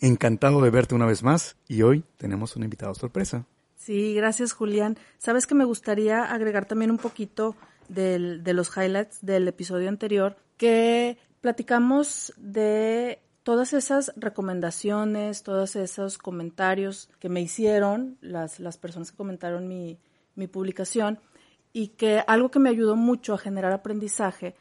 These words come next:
Speaker 2: fue ver ese comentario como un regalo. O sea, no, no lo interpreté como un regaño, ni como una crítica, ni como una ofensa. Lo interpreté como un regalo que la otra persona me estaba haciendo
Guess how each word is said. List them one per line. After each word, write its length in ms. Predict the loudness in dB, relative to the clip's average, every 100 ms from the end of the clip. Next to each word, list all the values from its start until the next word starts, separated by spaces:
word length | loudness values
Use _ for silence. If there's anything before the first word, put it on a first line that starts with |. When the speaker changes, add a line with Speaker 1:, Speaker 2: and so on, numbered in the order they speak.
| _ _ _
Speaker 2:
fue 400 | _ 0 2 4
ver 400 | 4 4 0 -6 _ _ -4
ese 280 | -2 0 0
comentario 480 | 2 2 0 -2
como 220 | -2 -2 -2
un 60 |
regalo. 480 | 0 0 0 -2 -8 _ _ _ _
O 80 | -12
sea, 200 | -10 -6
no, 680 | -2 0 0 0 0 -2 -4 -2
no 220 | 0 2
lo 100 | 2
interpreté 400 | 2 -2 -6 -6
como 220 | -2 -2
un 80 | 0
regaño, 640 | -2 0 0 0 -4 -4
ni 180 | -2 -4
como 320 | -4 -2 0
una 240 | 0 -2 -2
crítica, 720 | -2 -2 -6 -2 0 0 0
ni 200 | -4 -6
como 400 | -2 -2 0 -2
una 180 | -2 -4
ofensa. 600 | -4 -4 -4 -8 -10 -12 _ -8
Lo 100 | -6
interpreté 420 | -4 -6 -8 -8
como 240 | -6 -6
un 100 | -4
regalo 580 | -4 -2 0 0 -2 -6
que 80 | -8
la 100 | -8
otra 200 | -8 -12
persona 360 | -14 -14 -10
me 80 | -10
estaba 280 | -10 -8 -8
haciendo 560 | -8 -10 -8 -6 -8